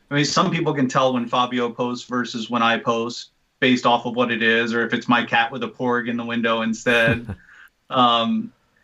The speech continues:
Speaker 1: and depending on what it is, like, I'll say, "Yeah, this is from Indianapolis," and he'll say it's from Tampa,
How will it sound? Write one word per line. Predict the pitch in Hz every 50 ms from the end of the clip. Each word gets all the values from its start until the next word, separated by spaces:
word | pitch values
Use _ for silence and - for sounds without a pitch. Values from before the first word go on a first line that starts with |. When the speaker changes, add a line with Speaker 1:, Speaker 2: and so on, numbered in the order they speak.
| _ -
Speaker 1:
and | 185 170
depending | 156 160 - 180 175 170 170
on | 165 160
what | 160 160 156
it | 147 -
is, | 156 170 160 139
like, | 143 135 131 120 - -
I'll | 160 127 131 131
say, | 131 - 147 135 131 127
"Yeah, | 131 160 160 147
this | 131 127 127 127 135
is | 127 120
from | - 139 127
Indianapolis," | 127 127 123 123 123 120 139 151 151 139 - 131 120 120 117 -
and | 120 117
he'll | 131 131 123
say | - 131 120
it's | 110 -
from | - 120 110
Tampa, | - 151 151 151 131 - 117 113 113 113 -